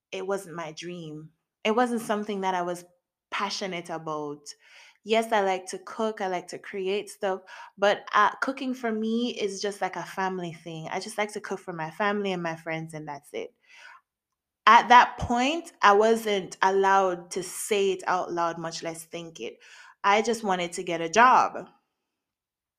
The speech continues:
So I put my certificate in a folder and I put it away.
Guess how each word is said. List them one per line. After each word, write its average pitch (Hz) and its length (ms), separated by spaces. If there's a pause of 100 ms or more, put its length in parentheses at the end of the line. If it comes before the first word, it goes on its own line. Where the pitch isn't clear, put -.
(160)
So 175 540 (640)
I 165 540 (440)
put 220 220
my 208 140
certificate 202 920
in 190 140
a 196 60
folder 214 680 (380)
and 165 120
I 160 80 (100)
put 170 140
it 165 100
away. 156 480